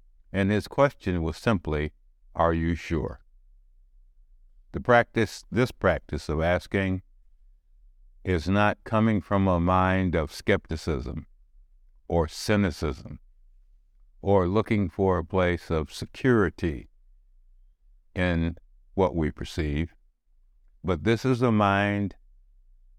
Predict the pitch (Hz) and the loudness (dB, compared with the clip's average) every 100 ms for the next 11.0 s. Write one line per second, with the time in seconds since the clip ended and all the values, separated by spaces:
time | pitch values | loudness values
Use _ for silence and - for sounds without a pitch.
0 | _ - - 117 - 95 78 104 113 113 | _ -14 -2 -2 0 -2 -2 2 2 2
1 | 85 - - - _ - - - 76 67 | -2 -6 -8 -12 _ -20 -12 -2 0 0
2 | 87 85 82 67 - - - _ _ _ | -2 -2 -2 -6 -10 -20 -20 _ _ _
3 | - _ _ _ _ _ _ - 98 98 | -20 _ _ _ _ _ _ -2 0 2
4 | 95 85 82 92 95 95 90 92 92 87 | 2 0 0 2 2 0 0 2 2 0
5 | 85 80 73 - 117 101 - 71 - _ | -2 -6 -4 0 0 -2 -8 -10 -12 _
6 | _ _ _ _ _ _ _ 101 110 110 | _ _ _ _ _ _ _ 2 4 4
7 | 107 95 87 87 82 80 71 62 55 - | 2 2 0 -2 0 0 0 -4 -10 -18
8 | _ - - - 78 - 104 98 - 78 | _ -20 -18 -10 -8 0 2 0 -2 -4
9 | 62 - _ _ _ - _ _ - 92 | -4 -10 _ _ _ -20 _ _ -10 -2
10 | 85 78 73 92 82 71 65 64 - | 0 0 2 2 4 0 -4 -8 -16